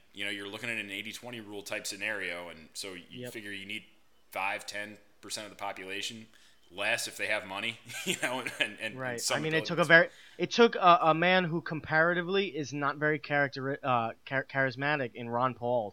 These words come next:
Speaker 2: to actually rally all of the troops.
Speaker 1: Yeah, yeah,
Speaker 2: Now,
Speaker 1: yeah.
Speaker 2: if we had an actual charismatic person, like, and I love Ron Paul too, but,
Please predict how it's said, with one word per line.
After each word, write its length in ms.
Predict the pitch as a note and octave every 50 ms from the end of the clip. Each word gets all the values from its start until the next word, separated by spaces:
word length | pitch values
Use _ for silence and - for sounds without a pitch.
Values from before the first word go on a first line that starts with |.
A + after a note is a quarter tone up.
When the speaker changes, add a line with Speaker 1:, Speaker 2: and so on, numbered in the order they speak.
| -
Speaker 2:
to 120 | - A#2 G#2
actually 420 | D#2+ A#2 A#2+ - - B2+ B2 A#2+
rally 420 | G2+ A2 A2 A2 A2+ A2+ A2+ A#2
all 180 | - - A#2 A2
of 80 | A2 -
the 80 | A#2
troops. 320 | G#2 - - B2 A2+ F2+ -
Speaker 1:
Yeah, 300 | A#2 C3+ C#3 B2 G#2+ F#2+
yeah, 200 | G2 G#2 F#2+ D#2 - -
Speaker 2:
Now, 60 | - C3
Speaker 1:
yeah. 120 | C3 C3
Speaker 2:
if 80 | D3 B2+
we 120 | E3 F3
had 160 | E3 F3 F3
an 100 | E3 D3+
actual 420 | C#3 C#3+ D#3+ - - - F3 D#3+ D3+
charismatic 680 | - - C#3 C#3 C#3 C3 - C#3 C#3 C3+ B2+ B2 -
person, 300 | - D#3 E3 D#3 - - -
like, 160 | D#3+ E3 D3+ - - - - -
and 140 | E3+ F3 F3+
I 160 | E3 E3 F#3
love 220 | F#3 F#3+ F#3 D#3+ D3+
Ron 180 | E3 E3 D#3
Paul 220 | C3+ D3 D3+ D3 C#3
too, 280 | - - F3+ D#3+ D3
but, 220 | B2 A#2 B2+ A#2+